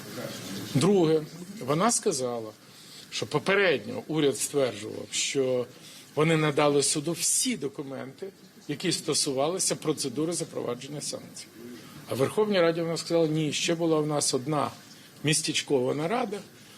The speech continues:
де ми думали, як це все сформулювати, но протокол вони не надали. Ні протокол голосування, ні протокол проведення наради, ні про що взагалі там говорили. Ну,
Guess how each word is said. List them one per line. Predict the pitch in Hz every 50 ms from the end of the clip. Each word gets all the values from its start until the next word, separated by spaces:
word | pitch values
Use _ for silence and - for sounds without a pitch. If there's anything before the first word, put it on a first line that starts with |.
| - - -
де | 120 165 185
ми | 170 160 147 127
думали, | 117 202 233 226 214 202 185 165 143
як | 135 165 196 202 196 - -
це | - 170 147
все | - - - - 147 139
сформулювати, | - - - 151 139 135 139 143 143 156 180 226 254 247 - - - - - - -
но | - 165 185 170
протокол | - 180 196 196 - 220 - - 277 269 262 240 - - - - - 127
вони | 147 160 156 156 151
не | 147 147 165 196 214
надали. | 202 190 175 151 135 139 120 113 110 113 - - - - - - -
Ні | 147 165 233
протокол | 220 226 233 226 - 214 - - 196 185
голосування, | 147 175 175 160 151 - - 160 151 156 156 147 139 139 131 123
ні | 120 123 127 151 226 226
протокол | 226 226 208 208 208 196 202 - 196 175 -
проведення | - 165 160 156 170 165 143 147 143 147 143
наради, | 143 135 135 135 131 120 - - - - - 170
ні | 208 240
про | - 240 226
що | - - 240
взагалі | 208 165 156 175 156 180 180 185 190
там | - - 180 170 156
говорили. | 160 165 165 160 165 160 - -
Ну, | 233